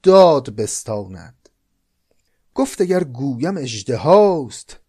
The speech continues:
نه گور، زین خیانت خجل شوم در گور. من و انصاف گور و دادن داد، باک جان نیست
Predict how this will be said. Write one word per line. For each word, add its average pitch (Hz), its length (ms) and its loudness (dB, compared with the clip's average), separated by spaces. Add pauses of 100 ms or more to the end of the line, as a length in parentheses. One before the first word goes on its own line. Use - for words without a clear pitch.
(100)
نه 117 160 -10
گور، 196 640 -8 (720)
زین 117 240 -10
خیانت 104 640 -10
خجل 127 500 -6
شوم 214 380 -8
در 139 180 -8
گور. 101 260 -18 (1040)
من 147 180 -4
و 160 60 -4
انصاف 151 840 -2
گور 147 480 -8
و 131 60 -4 (120)
دادن 123 520 -4 (120)
داد، 135 760 -4 (460)
باک 170 760 2
جان 151 340 -4
نیست 180 880 -10